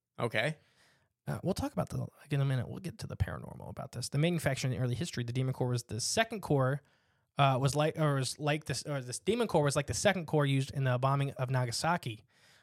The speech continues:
Speaker 2: Was when assembled, it was a solid fourteen pound sphere measuring, you know, the eighty-nine millimeters in diameter,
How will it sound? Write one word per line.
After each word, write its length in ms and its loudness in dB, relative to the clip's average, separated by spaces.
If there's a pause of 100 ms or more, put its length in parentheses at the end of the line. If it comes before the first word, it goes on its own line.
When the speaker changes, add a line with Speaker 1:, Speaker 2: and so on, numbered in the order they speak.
Speaker 2:
Was 260 2
when 220 2
assembled, 460 0
it 80 -4
was 160 -2
a 40 -2
solid 280 2
fourteen 360 -2
pound 360 2
sphere 260 0
measuring, 500 0
you 60 0
know, 120 0
the 140 -4
eighty-nine 460 0
millimeters 480 0
in 80 -2
diameter, 580 2